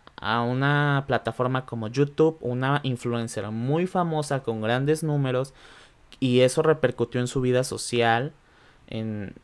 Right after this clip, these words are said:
en el aspecto de que empezó a s-, empezó a ser discriminada y le empezaron a hacer bullying por todas partes, ¿no? Porque, pues, se hizo famosa, pero de la mala manera, ¿no? Y, y aquí piensen, o sea, ¿quién quiere,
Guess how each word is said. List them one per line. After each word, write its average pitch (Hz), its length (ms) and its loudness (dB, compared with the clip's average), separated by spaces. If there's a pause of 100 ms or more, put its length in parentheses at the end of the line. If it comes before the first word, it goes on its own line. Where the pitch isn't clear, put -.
en 110 140 -10
el 110 80 -4
aspecto 117 360 -2
de 123 100 -2
que - 80 -16
empezó - 260 -6
a 110 60 0
s-, - 200 -10
empezó 123 580 0
a 135 180 0
ser 120 160 -2
discriminada 120 960 -2
y 113 280 -6
le 113 60 -4
empezaron 104 360 -6
a 104 60 -8
hacer 104 220 -8
bullying 123 360 -2
por - 200 -12
todas - 300 -8
partes, - 600 -12
¿no? 131 240 -8
Porque, - 240 -10
pues, - 280 -12 (840)
se - 260 -2
hizo 123 260 2
famosa, 127 540 -2
pero 110 160 -2
de 104 100 -2
la 101 140 -2
mala 113 260 0
manera, 110 440 -4
¿no? 101 200 -8
Y, 113 300 -6
y 127 280 2
aquí 123 420 2
piensen, 135 520 -4
o 113 60 -4
sea, 107 200 -4
¿quién 151 400 0
quiere, 139 520 2